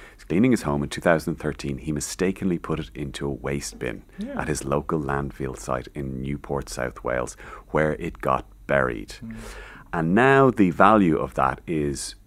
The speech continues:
Speaker 1: easily well above, uh, a hundred million dollars. He's seven and a half thousand lost,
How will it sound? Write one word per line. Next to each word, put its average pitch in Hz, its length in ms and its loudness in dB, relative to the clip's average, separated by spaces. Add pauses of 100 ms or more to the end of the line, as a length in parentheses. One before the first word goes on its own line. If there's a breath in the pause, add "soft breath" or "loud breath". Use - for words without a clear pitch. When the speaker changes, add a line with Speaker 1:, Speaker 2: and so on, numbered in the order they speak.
(280)
Speaker 1:
easily 87 420 4
well 76 240 4
above, 69 600 -4
uh, 65 200 -2
a - 60 -6
hundred 69 320 -4
million 62 260 -8
dollars. 60 320 -4
He's 71 120 -6
seven 78 300 -2
and 65 80 -4
a 64 60 -6
half 64 220 -4
thousand 62 460 -8
lost, 65 460 -4